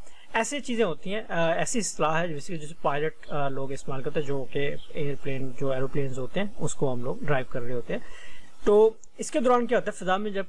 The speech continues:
कोई भी नाकाबिले शरीक, अ, चीज हरकत करती चीज ना, तो उसे हम अन-, यूएफ़ओ बोलते हैं। यूएफ़ओ से अभी recent भी एक आपको, अ, होगा कि पीआईए के कुछ pilots ने कोई उड़न तश्तरी, जिसको हम alien, एलियन spaceship भी कहते हैं, वो देखा है, उसको हम यूएफ़ओ के नाम से वो कह रहे हैं, अनआइडेंटिफाइड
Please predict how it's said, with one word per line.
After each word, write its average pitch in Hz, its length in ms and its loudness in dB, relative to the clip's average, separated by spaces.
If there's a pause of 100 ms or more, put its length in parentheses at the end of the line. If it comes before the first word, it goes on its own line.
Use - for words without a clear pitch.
(140)
कोई 226 120 6
भी 220 140 -2
नाकाबिले 185 640 0
शरीक, 175 520 -4
अ, 151 400 2
चीज 160 300 -2
हरकत 175 300 0
करती 151 240 0
चीज 147 120 -4
ना, 147 140 -2
तो 160 100 -4
उसे 165 140 -2
हम 147 220 -2 (140)
अन-, 175 240 0
यूएफ़ओ 170 440 2
बोलते 131 340 -2
हैं। 135 60 -2
यूएफ़ओ 175 380 0
से 175 180 0 (120)
अभी 143 200 -2
recent 175 360 2
भी 170 80 2
एक 143 180 0
आपको, 143 640 0
अ, 127 260 -2
होगा 151 200 4
कि 160 120 0
पीआईए 147 420 2
के 147 40 4
कुछ 139 160 0
pilots 143 480 0
ने 139 120 0 (380)
कोई 165 300 4
उड़न 190 220 4
तश्तरी, 147 360 -2
जिसको 139 220 -2
हम 139 180 -2
alien, 156 440 0
एलियन 143 420 2
spaceship 151 420 2
भी 143 120 -2
कहते 131 320 0
हैं, 139 60 -2
वो 143 180 -2
देखा 143 260 -2
है, 131 160 -4
उसको 156 280 -6
हम 160 120 0
यूएफ़ओ 156 400 2
के 151 120 0
नाम 123 240 0
से 143 100 2
वो 135 160 0
कह 123 160 -2
रहे 120 60 0
हैं, 127 80 0
अनआइडेंटिफाइड 139 600 0